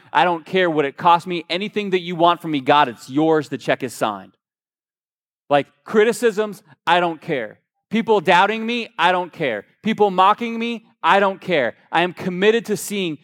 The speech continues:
what you want happen in my life. And then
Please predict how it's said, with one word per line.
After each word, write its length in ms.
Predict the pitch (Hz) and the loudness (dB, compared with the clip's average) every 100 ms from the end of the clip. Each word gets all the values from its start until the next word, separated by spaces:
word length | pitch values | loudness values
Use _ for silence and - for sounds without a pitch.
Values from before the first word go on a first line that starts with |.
| _ 143 | _ 0
what 240 | 180 165 | 2 2
you 280 | 147 196 226 | -4 -6 -2
want 320 | 202 170 - | 2 0 0
happen 600 | - 170 190 202 202 185 - | -4 0 2 2 -2 -4 -6
in 240 | 185 185 | -4 -2
my 240 | 175 160 156 | 2 2 2
life. 640 | 156 151 117 - - _ - | 4 4 2 -8 -20 _ -6
And 140 | 160 | 0
then 240 | 165 151 | 0 -2